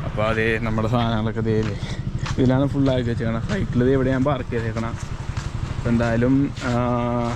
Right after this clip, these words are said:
ആ, ഇതൊക്കെ ഇട്ടിട്ടേ പാക്ക് ചെയ്തിട്ട് നമുക്ക് അങ്ങോട്ട് ഇറങ്ങാം. അപ്പൊ പുള്ളിയുടെ വീട്ടിലേക്ക് പോവാം.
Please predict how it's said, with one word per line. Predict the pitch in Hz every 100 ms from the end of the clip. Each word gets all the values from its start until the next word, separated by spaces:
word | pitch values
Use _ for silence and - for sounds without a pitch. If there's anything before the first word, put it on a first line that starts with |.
| 117 - - - - - - - - - -
ആ, | 117 120
ഇതൊക്കെ | 117 117 131
ഇട്ടിട്ടേ | 120 123 113 -
പാക്ക് | 120 117 -
ചെയ്തിട്ട് | 127 117
നമുക്ക് | 120 120
അങ്ങോട്ട് | 120 120 120
ഇറങ്ങാം. | 120 107 104 - - - -
അപ്പൊ | 113 110
പുള്ളിയുടെ | 117 113 123
വീട്ടിലേക്ക് | 123 117 113
പോവാം. | 123